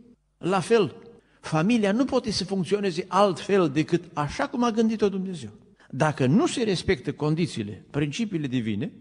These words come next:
s-a ajuns la ceea ce se vede astăzi, și nu mai trebuie statistici, că au toți idee,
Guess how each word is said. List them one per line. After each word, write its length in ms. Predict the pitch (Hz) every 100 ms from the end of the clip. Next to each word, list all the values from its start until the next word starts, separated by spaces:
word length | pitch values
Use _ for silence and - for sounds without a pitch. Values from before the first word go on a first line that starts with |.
| - _ _
s-a 180 | - 294
ajuns 380 | 262 143 120 110
la 140 | 180
ceea 200 | 151 175
ce 120 | 156
se 140 | 143 190
vede 240 | 180 139
astăzi, 380 | 113 104 160 170
și 80 | 262
nu 120 | 185
mai 140 | 131
trebuie 240 | 123 127 117
statistici, 580 | 120 110 139 - 117
că 220 | - 120 120 -
au 180 | - 127
toți 240 | 147 -
idee, 360 | 131 113 101 135